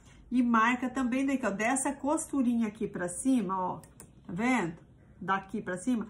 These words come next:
dois centímetros. E aí, nós vamos passar a costura aqui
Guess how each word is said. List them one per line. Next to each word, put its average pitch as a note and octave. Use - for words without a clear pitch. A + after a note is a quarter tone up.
dois B3
centímetros. A3
E A3
aí, A3+
nós C4+
vamos B3
passar A#3
a G#3
costura G3+
aqui C4